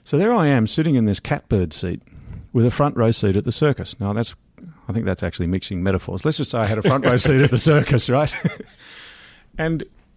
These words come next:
how lucky was I? And I keep saying it, but it's true. I worked at the institution that was at the epicentre of so much that was going wrong or did go wrong in oh seven, oh eight, and that was A I G Financial Products. It's a miracle.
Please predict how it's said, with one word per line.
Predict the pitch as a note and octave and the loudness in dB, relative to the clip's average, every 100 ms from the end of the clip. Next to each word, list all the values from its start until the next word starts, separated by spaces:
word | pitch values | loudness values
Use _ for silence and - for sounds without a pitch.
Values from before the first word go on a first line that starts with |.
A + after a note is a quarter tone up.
| _ _ _ _ - - | _ _ _ _ -20 -6
how | - E3+ | 0 2
lucky | E3+ D#3 - B2+ | 2 0 0 0
was | C3+ C3 G#2+ | 0 0 0
I? | F#2 | -2
And | F#2+ | -2
I | B2 B2 | -2 -2
keep | B2+ A#2 | -2 -2
saying | A#2 A2 | 0 0
it, | G2 F#2 | 0 0
but | A2 | -2
it's | - | -2
true. | - F3 F3+ F#2 - _ - _ _ _ D3+ | -2 -2 -2 -4 -12 _ -20 _ _ _ -6
I | F#3+ A3+ | -2 -2
worked | D#3+ D3 D#3+ - - - _ _ - | 2 4 4 2 -4 -18 _ _ -6
at | A#2 | 0
the | A#2+ | 2
institution | C3 D3 - B2 - A#2 A2+ - F2+ F#2+ - | 2 0 -6 -4 0 0 0 -6 -8 -8 -4
that | A#2 | -2
was | B2+ A2+ A2+ | 0 0 0
at | A#2 A2 | -2 -2
the | A#2+ - | -2 0
epicentre | D3 - C3+ - G2 F2 - - _ _ - | -2 -2 -4 -4 -6 -8 -12 -14 _ _ -8
of | A2+ | -8
so | - - D3+ | -6 -2 0
much | D#3 B2+ B2+ | 0 -2 -2
that | B2+ | -2
was | A2+ | -2
going | - A2 G#2 G2 | 0 -2 0 0
wrong | G2 F#2 | 0 -2
or | A2+ G#2 | 0 0
did | F#2+ B2 | 0 0
go | A2+ G2+ | 2 2
wrong | G2 F#2 | 2 2
in | G2 | 2
oh | G2+ | 0
seven, | - F#2 F#2 | 0 0 0
oh | F2 F2 | 0 -2
eight, | D#2+ | -4
and | G2 | -2
that | A#2 | -2
was | A2+ G#2+ | 0 0
A | |
I | A#2 A2 | 2 0
G | G2+ G#2 | 0 -2
Financial | - G#2 G#2+ - | -2 -4 -4 -4
Products. | - E3+ - - | -6 -6 -8 -10
It's | - G3 | -8 0
a | |
miracle. | F#3+ A3 F4 G#4 - D#2 | 2 2 2 0 2 0